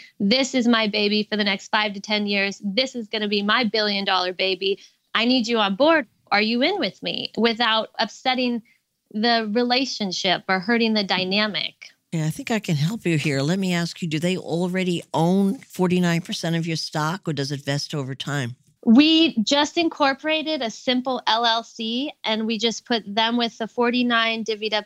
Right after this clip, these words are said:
Speaker 1: evenly and me with the fifty-one. We haven't even put in any other legal writing. So I thought, "Well, if they really aren't in on it, maybe I could restructure, create a new business, and say, 'I'm gonna incorporate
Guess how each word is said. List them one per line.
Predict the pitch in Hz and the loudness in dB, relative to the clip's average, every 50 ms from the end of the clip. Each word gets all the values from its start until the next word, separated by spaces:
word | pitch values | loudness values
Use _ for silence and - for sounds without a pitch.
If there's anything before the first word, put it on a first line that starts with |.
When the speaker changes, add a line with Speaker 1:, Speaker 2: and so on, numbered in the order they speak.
| - | -6
Speaker 1:
evenly | - 226 226 220 220 214 214 214 214 208 208 208 | -6 -6 -4 -4 -4 -6 -6 -4 -4 -2 -2 -2
and | - - 208 208 | -4 -4 -4 -4
me | 208 208 | -4 -4
with | 208 208 202 - | -4 -6 -6 -8
the | 196 | -8
fifty-one. | - - 196 190 - _ - 190 185 185 180 - - - - - _ _ | -2 -2 -2 -2 -2 _ 0 2 4 4 4 2 0 -6 -12 -20 _ _
We | 190 196 208 | 4 4 6
haven't | 196 202 214 214 226 233 233 | 6 4 2 0 0 0 0
even | 226 214 214 208 208 - - | 0 0 0 -2 -4 -4 -6
put | - - 220 240 220 | -8 -4 -2 0 2
in | 220 214 208 208 208 202 - _ _ - _ | 2 2 2 2 0 0 -2 _ _ -14 _
any | - 208 214 220 226 | -2 0 0 2 2
other | 220 208 214 214 208 | 2 2 2 2 4
legal | 208 208 208 208 202 190 | 4 4 4 4 2 2
writing. | 185 185 196 220 196 190 180 180 | 2 2 2 2 0 -2 -6 -8
So | - - 208 | -10 -6 -4
I | 202 196 202 202 - | -2 -2 -2 -2 -2
thought, | - 208 202 208 208 - | 0 0 0 0 -2 -4
"Well, | 202 226 269 330 359 339 | -4 -4 -4 -4 -4 -8
if | 247 220 214 _ _ | -12 -14 -16 _ _
they | 233 220 220 | -10 -8 -8
really | 208 214 254 269 285 285 269 269 240 - _ _ _ _ _ _ _ _ _ _ _ _ | -8 -8 -8 -6 -6 -6 -6 -8 -8 -10 _ _ _ _ _ _ _ _ _ _ _ _
aren't | - 220 240 262 - - | -6 -4 -4 -4 -4 -4
in | 247 302 330 | -2 0 0
on | 269 220 202 | 0 0 0
it, | 196 214 214 - | -2 -4 -4 -2
maybe | 214 208 226 233 | -2 -2 0 0
I | 240 233 240 | 0 -2 -2
could | - 247 214 | -4 -6 -4
restructure, | 214 240 233 - - - 240 240 247 - - - 247 247 247 247 | -2 -2 -2 -2 -2 -2 -2 -2 -2 -4 -4 -2 0 0 0 0
create | 254 - 226 220 220 | -2 -2 0 0 2
a | 220 | 2
new | 214 220 240 247 | 2 2 2 2
business, | 214 233 226 226 208 - 233 233 240 233 - - | 2 2 0 0 0 0 0 0 0 0 -2 -2
and | 220 202 202 - | -2 -2 -2 -2
say, | - 208 202 196 196 196 202 - _ _ _ _ _ _ _ _ _ _ _ | 0 2 2 4 2 2 0 -4 _ _ _ _ _ _ _ _ _ _ _
'I'm | - 196 202 208 | 0 2 4 4
gonna | 202 214 214 214 | 4 4 2 2
incorporate | 214 208 - - 226 220 220 226 226 226 226 - - | 2 0 2 2 0 2 2 2 2 4 2 2 -2